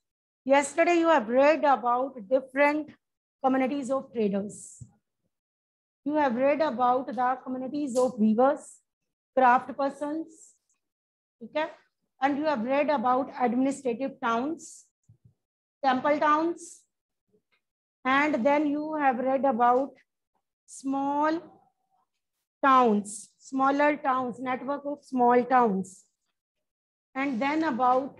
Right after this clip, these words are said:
traders. Traders were given protection by rulers, and in ret-, in return, traders had to pay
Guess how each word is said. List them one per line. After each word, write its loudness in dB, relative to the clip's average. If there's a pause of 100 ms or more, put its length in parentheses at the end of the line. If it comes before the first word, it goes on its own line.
traders. 0 (1200)
Traders 4
were 2
given -4
protection -12
by -8
rulers, -12 (680)
and 2
in 0
ret-, -6
in 0
return, -2
traders -2
had -6
to -8
pay -4